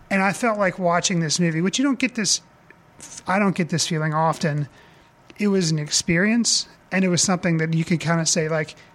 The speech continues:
"Yes, this was a movie that was important to see." It was like, it was a landmark,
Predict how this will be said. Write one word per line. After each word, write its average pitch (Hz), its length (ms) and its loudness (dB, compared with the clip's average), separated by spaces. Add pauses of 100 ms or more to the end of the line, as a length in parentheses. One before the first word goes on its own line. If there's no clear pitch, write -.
(160)
"Yes, 165 640 0 (600)
this 180 320 0
was 180 160 0
a 180 80 2
movie 165 580 -2 (160)
that 175 160 -2
was 170 140 -2
important 165 500 -2
to 151 60 -6
see." 156 480 -2
It 214 80 -6
was 175 120 -2
like, 202 200 -2
it 262 80 0
was 208 100 0
a 196 60 0
landmark, 190 680 0